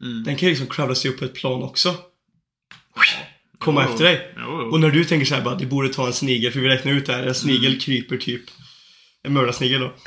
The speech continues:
Speaker 1: Mm.
Speaker 2: den tar sig fram typ max femton meter på ett dygn.
Speaker 1: Mm.
Speaker 2: Så det var ju typ tvåtusen år om du åker till Sydamerika
Speaker 1: <laughs> Ja.
Speaker 2: för det där ska komma dit.
Speaker 1: Ja.
Speaker 2: Men om den tar ett plan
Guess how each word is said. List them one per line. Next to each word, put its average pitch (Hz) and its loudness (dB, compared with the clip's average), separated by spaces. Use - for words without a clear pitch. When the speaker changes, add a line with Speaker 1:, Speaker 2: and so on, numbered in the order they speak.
Speaker 1:
Mm. 110 -10
Speaker 2:
den 139 2
tar 139 0
sig 135 2
fram 131 -2
typ 131 -6
max 131 -2
femton 131 -4
meter 123 -2
på 139 -8
ett 113 -6
dygn. 131 0
Speaker 1:
Mm. 113 -8
Speaker 2:
Så - -8
det 131 0
var 131 4
ju 143 2
typ 139 -4
tvåtusen 131 -2
år 139 2
om 123 -2
du 123 -2
åker 113 -4
till - -2
Sydamerika 123 2
Speaker 1:
<laughs> - -14
Ja. - -14
Speaker 2:
för 143 0
det 135 2
där 131 2
ska 127 -2
komma 123 -4
dit. 117 -6
Speaker 1:
Ja. 120 -4
Speaker 2:
Men 143 2
om 131 -4
den 127 -2
tar 127 -2
ett 117 -8
plan - -2